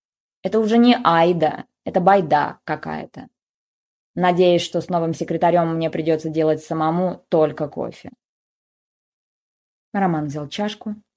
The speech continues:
отхлебнул, недовольно повел бровью и направился к кабинету. «Драфты вопросников по Италисте и Лердани мне на стол.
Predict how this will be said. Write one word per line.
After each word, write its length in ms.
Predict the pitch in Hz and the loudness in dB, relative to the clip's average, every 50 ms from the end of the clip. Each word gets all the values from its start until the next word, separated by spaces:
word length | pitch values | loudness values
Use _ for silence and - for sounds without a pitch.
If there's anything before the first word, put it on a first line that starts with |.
| _ _ - | _ _ -6
отхлебнул, 680 | 170 170 - - - 165 151 160 160 170 185 190 - _ _ _ _ _ _ | -6 -6 -8 -8 -8 -6 -6 -4 -6 -6 -6 -8 -10 _ _ _ _ _ _
недовольно 640 | - 226 226 196 196 180 175 165 160 151 151 151 143 | -2 0 2 2 2 2 2 2 0 0 -2 -6 -6
повел 320 | 151 151 147 151 151 151 | -8 -8 -6 -6 -8 -8
бровью 500 | 151 165 165 170 170 156 165 170 165 - _ _ | -8 -6 -6 -4 -4 -6 -8 -10 -12 -14 _ _
и 80 | - | -4
направился 600 | 233 208 190 175 - 160 151 147 151 147 - - - | -2 -2 -2 -4 -6 -6 -8 -8 -8 -10 -12 -14 -16
к 80 | - | -14
кабинету. 640 | - - 185 185 175 160 151 156 156 - - - - _ _ _ _ _ _ _ _ _ _ _ _ _ _ _ _ _ _ _ _ _ _ _ _ _ _ _ - | -10 -8 -6 -6 -4 -6 -6 -8 -12 -16 -20 -20 -20 _ _ _ _ _ _ _ _ _ _ _ _ _ _ _ _ _ _ _ _ _ _ _ _ _ _ _ -12
«Драфты 520 | - 165 175 208 220 214 220 - 269 240 | -6 0 2 4 4 4 4 2 4 6
вопросников 680 | 214 202 202 208 220 214 202 208 185 170 180 170 170 - | 6 4 4 4 2 2 2 0 -2 -2 -2 -4 -2 0
по 160 | - 175 175 | 0 2 2
Италисте 520 | 175 185 185 185 185 175 165 - - 165 | 4 4 4 4 4 2 -2 -2 -4 -2
и 180 | 160 160 165 170 | 0 0 2 4
Лердани 540 | 175 185 185 170 165 180 185 185 175 160 151 | 4 4 4 4 6 4 4 4 2 -2 -4
мне 240 | 147 147 147 147 147 | -6 -6 -6 -8 -8
на 100 | - - | -10 -12
стол. 400 | - - - - - - - | -14 -14 -12 -12 -12 -14 -16